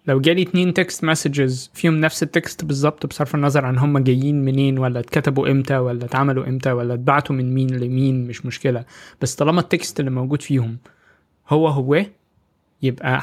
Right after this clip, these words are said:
هيوصل لي، هيوصل لي تملي نفس الهاش. عشان كده البروت فورس اتاك ممكن، لأني، آه، زي ما كنا بنقول في الأول إن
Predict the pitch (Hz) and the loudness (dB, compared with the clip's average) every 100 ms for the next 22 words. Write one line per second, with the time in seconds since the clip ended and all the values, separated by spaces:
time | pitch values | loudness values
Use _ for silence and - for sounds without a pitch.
0 | - 131 127 151 147 147 - 131 127 135 | 0 -2 2 2 2 0 -2 0 0 -2
1 | 127 147 143 135 135 131 127 127 - 107 | -4 -2 -2 -2 -4 -2 -2 -4 -6 -8
2 | 107 - - _ _ - - 135 170 170 | -8 -12 -20 _ _ -10 -4 0 2 2
3 | 160 143 127 160 - 160 - 139 - 160 | 2 2 2 0 2 0 0 -4 0 0
4 | 196 - - _ _ 147 170 - 120 127 | 0 -8 -20 _ _ 0 2 0 -6 -10
5 | - 127 127 127 127 127 131 _ 127 131 | -6 -2 0 2 2 2 -2 _ -6 -4
6 | 131 143 160 - - 151 156 156 151 135 | -6 -10 -12 -14 -6 0 0 0 -2 -2
7 | 151 139 139 156 170 175 156 160 147 147 | 0 0 0 0 0 2 2 2 0 0
8 | 147 | -2